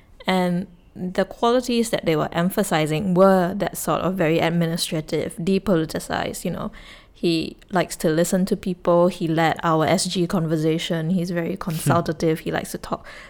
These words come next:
Speaker 1: to people, he, um, he works very hard. The Straits Times had this anecdote that, um, said when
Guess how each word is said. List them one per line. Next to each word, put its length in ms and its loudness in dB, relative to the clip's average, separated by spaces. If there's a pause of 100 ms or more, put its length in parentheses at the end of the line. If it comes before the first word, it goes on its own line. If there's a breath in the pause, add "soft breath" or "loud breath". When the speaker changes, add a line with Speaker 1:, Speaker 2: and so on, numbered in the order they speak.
Speaker 1:
to 80 -20
people, 460 2
he, 500 2
um, 360 -2 (1300 soft breath)
he 140 2
works 300 6
very 220 2
hard. 300 2
The 80 6
Straits 300 -2
Times 240 -2
had 180 0
this 280 0
anecdote 720 0 (600 soft breath)
that, 540 4
um, 400 -2 (580)
said 360 2
when 460 2